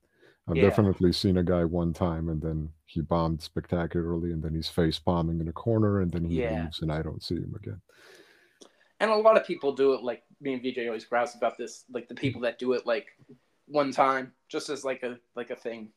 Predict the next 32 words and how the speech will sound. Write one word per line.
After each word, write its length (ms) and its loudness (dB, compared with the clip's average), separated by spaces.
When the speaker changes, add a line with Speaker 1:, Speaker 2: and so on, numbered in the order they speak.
Speaker 2:
to 80 -16
do, 300 -4
you 120 -8
know, 140 -8
'cause 280 -6
they, 300 -2
they 80 4
Speaker 1:
Oh, 80 10
Speaker 2:
don't 60 8
Speaker 1:
yeah. 160 4
Speaker 2:
wanna, 40 -6
like, 160 -8
Speaker 1:
They 80 4
Speaker 2:
pursue 160 8
it, 60 6
Speaker 1:
lost 140 0
Speaker 2:
they 20 2
Speaker 1:
a 40 0
Speaker 2:
just 60 -2
do 120 2
it 40 6
Speaker 1:
bet. 140 4
Speaker 2:
once. 300 -18
It's 100 -2
Speaker 1:
Yeah, 0 -
Speaker 2:
like, 160 0
Speaker 1:
they 80 4
Speaker 2:
"Oh, 40 -2
Speaker 1:
lo- 220 0
Speaker 2:
yeah." 60 -12
<laughs> 100 2
Yeah. 340 -2